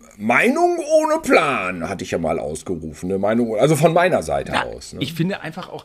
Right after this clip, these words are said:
Speaker 2: ich will auch keiner von diesen Geschworenen sein, weil nach wie vor gilt in Beziehungen Katastrophe. Der eine sagt so, der andere so. Ähm, ja, Johnny Depp sagt ja, er hätte eine gescheuert bekommen. Äh, wobei, also da ist es ja wohl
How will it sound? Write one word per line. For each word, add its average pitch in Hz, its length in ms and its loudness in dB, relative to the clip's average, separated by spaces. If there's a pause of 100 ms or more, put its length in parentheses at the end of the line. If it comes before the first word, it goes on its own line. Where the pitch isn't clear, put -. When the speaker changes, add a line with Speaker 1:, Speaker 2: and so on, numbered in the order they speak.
(160)
Speaker 2:
ich - 280 -10
will 233 200 -2
auch 175 140 -4
keiner 185 240 -2
von 151 100 -2
diesen 139 160 -2
Geschworenen 113 640 -2
sein, 67 340 -16
weil 92 200 -4
nach 123 260 -4
wie 131 60 -8
vor 120 340 -6
gilt 131 300 0
in 120 160 -8
Beziehungen 131 600 -2
Katastrophe. 117 720 -4
Der - 140 -14
eine 123 120 -6
sagt - 260 -10
so, 120 200 -6
der 147 140 -4
andere 151 180 -2
so. 160 240 -2 (520)
Ähm, 110 580 0 (560)
ja, 127 240 -4 (260)
Johnny 127 260 -4
Depp 123 200 -4
sagt 151 200 -8
ja, 127 100 -2
er 156 260 -2
hätte 104 240 -8
eine 98 200 -10
gescheuert 92 600 -8
bekommen. 120 340 -2 (640)
Äh, 120 400 0 (380)
wobei, 123 460 0 (120)
also 123 220 -6
da 131 260 0
ist 170 380 -2
es 147 100 -4
ja 135 140 0
wohl 135 400 0